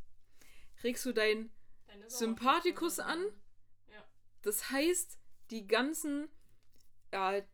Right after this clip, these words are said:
Speaker 1: die Bronchien, die ganzen Blutgefäße, es wird alles erweitert. Das heißt, du kannst besser atmen.
Speaker 2: Mhm.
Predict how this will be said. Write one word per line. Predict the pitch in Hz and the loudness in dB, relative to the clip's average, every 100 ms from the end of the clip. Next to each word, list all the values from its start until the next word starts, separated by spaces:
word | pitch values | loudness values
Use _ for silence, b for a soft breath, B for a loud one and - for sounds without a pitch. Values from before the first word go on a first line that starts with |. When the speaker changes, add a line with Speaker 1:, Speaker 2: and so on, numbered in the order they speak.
| - | -14
Speaker 1:
die | 220 | -10
Bronchien, | 214 - 240 285 277 254 | -10 -2 0 0 2 2
die | 226 208 | 2 0
ganzen | 226 247 247 | 2 2 2
Blutgefäße, | 233 269 - 254 269 262 | 2 0 -2 -4 -2 -2
es | 233 220 | -2 -2
wird | 214 | 0
alles | 240 247 | 0 -2
erweitert. | - 202 220 277 - 220 254 | -4 -2 0 0 0 -2 -2
Das | 233 - | -4 -2
heißt, | 254 247 | -2 -4
du | |
kannst | 220 262 330 - | -4 -2 0 0
besser | 208 208 185 - | -2 0 -2 -4
atmen. | 190 185 190 170 180 - - - | -6 -6 -8 -8 -14 -20 -20 -20
Speaker 2:
Mhm. | 202 190 190 | -20 -20 -20